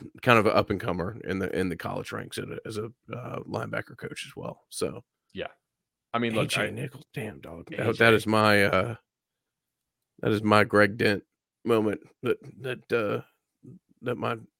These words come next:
Speaker 1: fair partner will still occasionally have every once in a while when he talks about who our starting safety is. But, uh, yeah, okay. Blake Nicholson.
Speaker 2: Uh, super, super athletic kid. They got him from California,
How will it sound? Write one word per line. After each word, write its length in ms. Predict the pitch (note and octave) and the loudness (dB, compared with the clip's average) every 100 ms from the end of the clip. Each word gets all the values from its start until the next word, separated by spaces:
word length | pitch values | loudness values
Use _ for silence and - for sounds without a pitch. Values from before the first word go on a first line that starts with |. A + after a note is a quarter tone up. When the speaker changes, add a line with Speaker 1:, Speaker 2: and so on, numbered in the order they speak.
| _ _ | _ _
Speaker 1:
fair 240 | - A2+ | -2 -2
partner 380 | G#2+ A2 - D2+ | 0 -2 -2 -6
will 140 | - | -8
still 240 | - - F2+ | -8 -6 -8
occasionally 440 | - - - A#2 | -6 -8 -6 -8
have 200 | A#2 A#2 | -8 -8
every 200 | - - | -10 -8
once 240 | C3+ - - | -8 -6 -6
in 60 | |
a 20 | |
while 200 | - - | -6 -8
when 100 | - | -8
he 60 | - | -8
talks 220 | - B2+ | -8 -10
about 180 | - C3 | -10 -10
who 80 | B2 | -8
our 100 | A#2+ | -10
starting 300 | - - - | -10 -12 -12
safety 360 | - - - | -14 -14 -12
is. 220 | - - - | -10 -12 -12
But, 160 | - - _ C2+ | -12 -12 _ -10
uh, 240 | B1 E2 - - - - - _ D3 - _ - | -8 -10 -12 -20 -20 -20 -20 _ -18 -18 _ 8
yeah, 380 | C3 C3+ A2+ - - | 12 12 10 6 -2
okay. 520 | G2+ C3 C#3 C3 - - _ _ _ _ _ - - | -2 4 6 6 4 -6 _ _ _ _ _ -20 -8
Blake 240 | G#2+ C3+ B2 | 2 2 2
Nicholson. 500 | A2 - - G#2 B2 _ _ _ _ _ _ _ _ _ _ _ _ _ _ _ _ _ - | -2 -4 -10 -14 -16 _ _ _ _ _ _ _ _ _ _ _ _ _ _ _ _ _ -2
Speaker 2:
Uh, 160 | G2 - - | -2 -2 -14
super, 380 | - - D3 A#2+ | -10 -4 -2 -2
super 260 | - A2 G#2 | -6 -4 -4
athletic 300 | F2 F2 D2+ | -2 -6 -8
kid. 140 | - - _ _ _ _ - | -16 -20 _ _ _ _ -14
They 100 | G2+ | -2
got 160 | G#2 | -2
him 80 | G2+ | -2
from 80 | G2 | -4
California, 800 | G#2+ G2 - D3 C3+ B2+ B2 | -2 0 0 -2 2 4 4